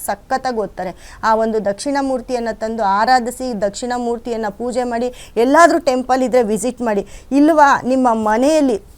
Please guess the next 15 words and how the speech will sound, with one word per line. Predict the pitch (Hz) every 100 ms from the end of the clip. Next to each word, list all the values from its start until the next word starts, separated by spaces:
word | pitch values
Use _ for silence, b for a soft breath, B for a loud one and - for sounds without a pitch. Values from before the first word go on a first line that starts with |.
| - - - - - -
ನಿಮ್ಮ | 233 233
ಮನೆಯಲ್ಲೇ | 226 220 247 302 320
ಕೂತ್ಕೊಂಡು | 320 277 - 233 240
ಪ್ರೇಯರ್ | 220 202 220
ಮಾಡಿ. | 226 196 202 208
ಈ, | - 240 269
ಈ, | 269 - 277 254 -
ಇದ್ರಿಂದ | 247 330 359 339
ನಿಮ್ಗೆ | 294 254
ಏನಾಗುತ್ತೆ | 247 254 247 247
ಅಂತಂದ್ರೆ | 233 214 233 269 254 247 - -
ನೋಡಿ, | 269 285
ದಕ್ಷಿಣಾಮೂರ್ತಿ | 220 226 - 302 339 269 285 277 285
ಆರಾಧನೆ | 254 208 247 262 262
ಮಾಡಿದ್ರೆ | 240 208 240 269 262 - -